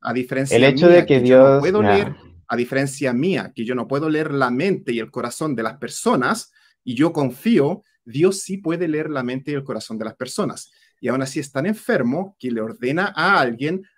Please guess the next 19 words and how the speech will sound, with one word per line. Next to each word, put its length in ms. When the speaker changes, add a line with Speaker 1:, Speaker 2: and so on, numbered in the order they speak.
Speaker 1:
asesinar 1000
a 100
su 240
hijo 420
solamente 760
para 260
saber 400
si 160
va 100
a 20
actuar 440
como 240
Dios 280
ya 140
sabe 340
que 100
va 100
a 20
actuar. 420